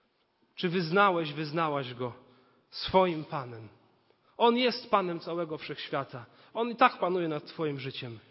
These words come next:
Pytanie, kogo ty uznajesz za Pana w swoim życiu? Więc czy On jest twoim Panem? Jeśli uwierzyłeś i wyznałeś, to wierzę, że jesteś zbawiony,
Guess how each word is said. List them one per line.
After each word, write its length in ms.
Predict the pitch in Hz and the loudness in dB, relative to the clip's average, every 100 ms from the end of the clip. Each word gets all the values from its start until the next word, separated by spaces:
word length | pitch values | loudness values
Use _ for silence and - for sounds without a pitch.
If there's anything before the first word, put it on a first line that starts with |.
| _ _ _ _ _ | _ _ _ _ _
Pytanie, 400 | 185 233 226 185 175 - - - _ _ _ _ | -4 2 2 2 -4 -14 -20 -20 _ _ _ _
kogo 260 | - 196 190 | -4 -2 -2
ty 140 | 208 | -2
uznajesz 440 | 165 160 156 143 127 | -2 -4 -6 -10 -12
za 100 | 131 | -14
Pana 260 | 139 117 | -14 -14
w 60 | 110 | -16
swoim 300 | - 135 120 | -16 -16 -14
życiu? 300 | 104 - - - _ _ _ _ _ _ _ _ _ _ | -14 -16 -16 -20 _ _ _ _ _ _ _ _ _ _
Więc 120 | 160 156 | -8 -4
czy 160 | - | 0
On 140 | 190 220 | 2 2
jest 240 | 208 - | 2 -2
twoim 300 | - 151 139 | -6 -4 -4
Panem? 360 | 131 113 110 95 _ _ _ _ _ _ _ _ _ _ _ - | -6 -12 -12 -18 _ _ _ _ _ _ _ _ _ _ _ -4
Jeśli 280 | - 190 196 | 0 2 2
uwierzyłeś 640 | 208 202 185 208 240 202 175 | 2 4 4 4 2 2 -2
i 40 | |
wyznałeś, 640 | 160 160 208 208 156 - - - - _ _ | -2 2 2 4 0 -4 -12 -20 -20 _ _
to 100 | - | -4
wierzę, 200 | 170 190 | 0 2
że 140 | 190 185 | 2 0
jesteś 340 | 196 196 190 | -2 -2 -8
zbawiony, 580 | 165 185 180 202 180 135 | -6 -6 -4 -4 -4 -6